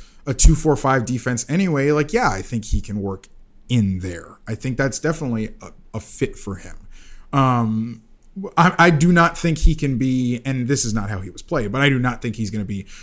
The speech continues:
some four three Luke Kuechly stopgap linebacker. That's, that's not his game and was never really his game. Um, I, I think he's a guy who I would just, in the kind of most <laughs> rudimentary way possible, say stick him outside at apex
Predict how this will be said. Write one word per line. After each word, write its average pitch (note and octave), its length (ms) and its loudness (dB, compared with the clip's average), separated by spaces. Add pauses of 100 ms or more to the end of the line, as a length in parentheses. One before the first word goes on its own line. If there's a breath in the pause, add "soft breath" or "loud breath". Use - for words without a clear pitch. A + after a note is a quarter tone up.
some A#2+ 200 0
four C3 340 2
three A2+ 360 2
Luke A#2 260 -2
Kuechly G#2+ 640 -4
stopgap G#2+ 840 0 (600 soft breath)
linebacker. B2 640 2
That's, A#2 220 -2
that's - 340 2
not B2 280 2
his - 200 -2
game F#2+ 260 -6
and G#2+ 160 -4
was G2+ 200 -4
never A#2+ 320 2
really G2+ 360 2
his - 220 -4
game. - 300 -8 (460 soft breath)
Um, A#2+ 320 0
I, B2 220 -4
I C#3+ 140 2
think D3+ 240 0
he's C3 200 6
a A3 60 -2
guy B2 280 0
who B2 180 0
I A#2+ 80 2
would A2+ 160 -2
just, - 340 -4
in C3 220 -2
the A2 160 -2
kind B2+ 180 -2
of A2+ 180 -2 (380 soft breath)
most C3+ 240 4
<laughs> C3 120 4
rudimentary D#3 520 8
way B2+ 160 2
possible, A2+ 680 -2 (200 loud breath)
say C3+ 340 4
stick - 560 2
him D#3 140 4
outside C#3 500 4
at B2+ 100 2
apex - 840 2